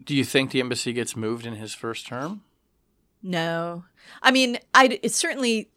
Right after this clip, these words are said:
Speaker 2: it sounds as though this is another case where Trump's announced something and the bureaucracy is gonna
Speaker 1: Yeah.
Speaker 2: slow roll the process.
Speaker 1: And he knows that.
Speaker 2: And I think he knows that, and I think he's okay with it. What he wanted to do was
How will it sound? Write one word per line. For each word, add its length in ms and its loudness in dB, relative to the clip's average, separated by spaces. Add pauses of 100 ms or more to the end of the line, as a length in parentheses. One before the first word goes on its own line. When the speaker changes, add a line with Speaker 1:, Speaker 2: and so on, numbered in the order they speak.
(500)
Speaker 2:
it 160 0
sounds 500 2
as 180 4
though 520 2
this 200 -2
is 100 -6
another 320 -4
case 360 -6
where 140 -2
Trump's 400 -6
announced 540 -6
something 720 -8
and 300 -8
the 80 -6
bureaucracy 640 -2
is 140 -8
gonna 180 -6
Speaker 1:
Yeah. 40 -6
Speaker 2:
slow 320 -4
roll 220 -4
the 100 -8
process. 500 2
Speaker 1:
And 80 -6
he 100 2
knows 220 -6
that. 220 -20 (260)
Speaker 2:
And 160 8
I 80 6
think 200 -2
he 120 -4
knows 240 2
that, 140 4
and 100 2
I 40 -2
think 180 -6
he's 180 -8
okay 320 -4
with 220 -4
it. 260 -2 (400)
What 240 4
he 200 2
wanted 300 4
to 120 -2
do 220 0
was 380 0